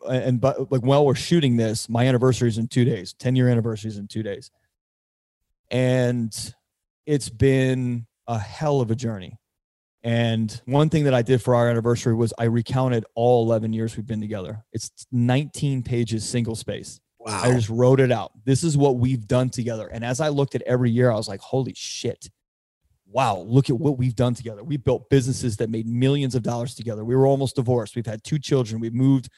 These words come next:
Speaker 1: across the country. We've, you know, we started this coaching business and this podcast and, and this mission that, like, there's so many things that we've done together. How could I throw that away because I'm in too much of my ego, or I'm,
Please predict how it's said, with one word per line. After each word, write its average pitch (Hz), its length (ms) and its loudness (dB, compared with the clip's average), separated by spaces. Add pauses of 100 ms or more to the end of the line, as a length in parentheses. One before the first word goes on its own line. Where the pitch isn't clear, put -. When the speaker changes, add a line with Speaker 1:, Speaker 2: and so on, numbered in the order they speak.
(280)
Speaker 1:
across 139 380 -4
the 139 80 0
country. 131 420 -2
We've, 120 560 0 (640)
you 139 140 2
know, 120 100 2
we 113 120 0
started 147 260 2
this 127 120 -2
coaching 139 360 0
business 110 400 0
and 113 160 2
this 113 160 -2 (260)
podcast 123 720 -4
and, 117 240 0
and 117 140 -2
this 110 120 -6
mission 120 580 2
that, 117 200 -4
like, 110 160 -6 (460)
there's 220 180 -4
so 190 320 4
many 180 160 2
things 147 320 0
that 135 60 0
we've 123 180 0
done 123 220 0
together. 110 500 -6 (240)
How 165 120 -8
could 175 140 -6
I 120 60 -2
throw 143 280 0
that 127 140 2
away 117 160 2
because 113 420 -2 (640)
I'm 127 200 0
in 127 100 0
too - 160 -4
much 123 340 -2
of 123 60 0
my 110 240 -4
ego, 107 540 -6
or 120 200 0
I'm, 113 240 -2